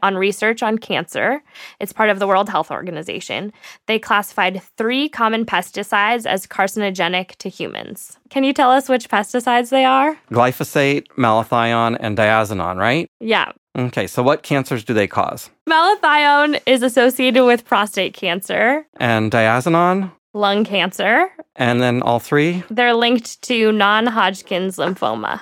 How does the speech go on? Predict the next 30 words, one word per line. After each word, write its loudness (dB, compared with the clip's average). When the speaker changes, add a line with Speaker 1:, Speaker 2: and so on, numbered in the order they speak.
Speaker 2:
So -2
that's 0
pretty -4
scary. -4
Speaker 1:
Yeah, 2
and 0
not 2
only 2
that, 0
depending -2
on 0
the 2
specific -6
pesticide, -2
for -2
most 2
people, -2
the -2
primary 2
exposure 0
to -2
pesticides -2
in -2
the 0
general 0
population -4
was -4
through -6
their -6
diet. -6